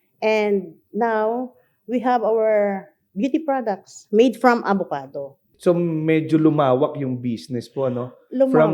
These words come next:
Speaker 2: food, ngayon, ah, meron ng beauty products din.
Speaker 1: Opo, made from avocado.
Speaker 2: Okay.
Speaker 1: Pang-apat kong anak, ayun po yung si, si Sir Leo Mark,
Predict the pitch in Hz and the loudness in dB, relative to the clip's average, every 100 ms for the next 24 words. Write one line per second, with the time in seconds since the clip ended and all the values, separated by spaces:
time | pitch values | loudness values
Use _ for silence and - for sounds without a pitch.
0 | 156 - 143 139 131 143 151 135 131 123 | -2 -4 -4 -4 -6 -6 -6 -6 -6 -4
1 | 123 117 117 131 135 135 135 123 127 127 | -4 -6 -8 -4 -2 -2 -6 -6 -6 -6
2 | 120 117 101 104 - - 101 98 240 - | -4 -4 -4 -8 -12 -10 -8 -6 -8 -4
3 | 214 254 269 - 247 240 202 208 190 185 | -2 -2 -4 -6 -8 -6 -8 -8 -8 -10
4 | 156 147 - - _ _ 226 247 254 262 | -12 -12 -18 -20 _ _ 0 2 0 0
5 | - 233 202 190 196 254 311 302 269 240 | 0 0 2 2 2 4 6 6 8 8
6 | 220 226 208 196 190 185 175 175 - _ | 6 2 0 0 0 -2 -4 -6 -10 _
7 | _ _ _ - 226 202 190 180 180 185 | _ _ _ -8 0 2 2 2 0 2
8 | 196 180 170 165 - - _ _ 165 185 | 2 4 2 0 -8 -20 _ _ 0 2
9 | 202 226 220 220 254 262 | 2 2 0 -2 -4 -8